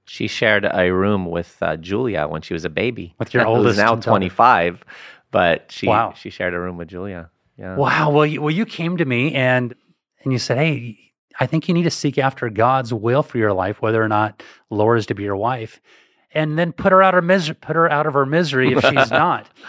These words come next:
Speaker 2: So I took a day off of work, and I prayed, and I meditated, and I fasted all day. And I just said, "Lord, I don't know what your will is for my life, whether or not Laura is to be the one."
Speaker 1: Hmm.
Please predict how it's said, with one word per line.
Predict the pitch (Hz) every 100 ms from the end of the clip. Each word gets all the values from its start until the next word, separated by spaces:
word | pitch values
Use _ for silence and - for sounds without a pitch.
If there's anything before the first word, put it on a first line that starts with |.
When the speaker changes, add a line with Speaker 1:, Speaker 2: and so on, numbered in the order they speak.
| 151 - - _
Speaker 2:
So | - 185
I |
took | 175 208 214
a | 170
day | 165
off | 165 165
of | 127
work, | 92 - - _ _ _ _ _ -
and | 123 123 127 123 -
I | 117 127 139 143
prayed, | - - 120 120 131 131 139 127 - - 123
and | 113 107
I | 104
meditated, | 98 120 131 131 131 127 127 127 123
and | 113
I | 95 92
fasted | - 117 120 139 - 127
all | 127 120
day. | 120 123 123 - - - - _ _ -
And | 139
I | 143
just | 139
said, | 147 135
"Lord, | 165 147 - -
I | 165
don't | 208 202 185
know | 180
what | 190
your | 175 180
will | 170 214 240 175
is | 165 170
for | - 151
my | 160 165
life, | 175 170 208 170 -
whether | 156 160
or | 165
not | 156 151
Laura | 139 147 156 156
is | 143 147 -
to | 147
be | 123 131
the | 143
one." | 156 208 131 98 _ _
Speaker 1:
Hmm. | 92